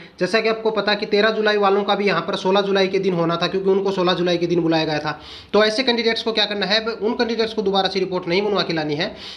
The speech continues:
अब तेरह जुलाई का जिनका भी long jump नहीं हुआ था, हाई jump नहीं हुआ था, या फिर जो candidate का physical नहीं हुआ था ना, उनको सोलह जुलाई को बुलाया गया था। तो अब क्या होगा कि उनका तो है ना, अभी पता चलेगा कि आपका सोलह जुलाई को physical postpone करते हैं या नहीं।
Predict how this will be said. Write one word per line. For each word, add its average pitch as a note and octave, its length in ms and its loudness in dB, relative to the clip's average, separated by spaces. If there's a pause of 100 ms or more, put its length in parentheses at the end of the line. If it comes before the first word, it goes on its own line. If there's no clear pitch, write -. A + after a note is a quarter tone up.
(120)
अब G3 80 0
तेरह G#3+ 240 4
जुलाई A3+ 260 2
का A3+ 120 0
जिनका G#3 260 0
भी G#3+ 100 0
long G3 240 2
jump G#3 200 0
नहीं F#3+ 160 2
हुआ F#3 140 2
था, F#3 100 2
हाई E3+ 220 0
jump F#3+ 220 -4
नहीं F3 160 0
हुआ F3+ 160 2
था, F3 200 0 (280)
या F3+ 80 2
फिर F#3+ 140 0
जो F#3+ 140 2
candidate F#3 360 0
का F#3 120 -2
physical F#3 360 0
नहीं E3+ 120 4
हुआ D#3+ 120 2
था D#3+ 100 -2
ना, F#3 80 2
उनको G3 240 2
सोलह F3+ 220 2
जुलाई F3+ 220 2
को F3 100 -2
बुलाया D#3+ 260 2
गया D3 140 0
था। E3+ 180 -4 (360)
तो G3 60 4
अब G3+ 140 4
क्या A3+ 140 2
होगा F3+ 300 0
कि A#3 140 -4
उनका G#3 320 0
तो G3+ 120 -2
है F3 80 0
ना, F#3+ 120 2
अभी F3 240 -4
पता F#3+ 200 -2
चलेगा E3+ 300 -2
कि G3+ 140 -2 (100)
आपका E3 240 -2
सोलह E3+ 220 0
जुलाई E3 220 2
को E3 100 -2
physical E3 340 -2
postpone D#3+ 380 -2
करते D#3+ 240 -2
हैं D#3+ 80 2
या C#3+ 60 0
नहीं। G#3+ 200 0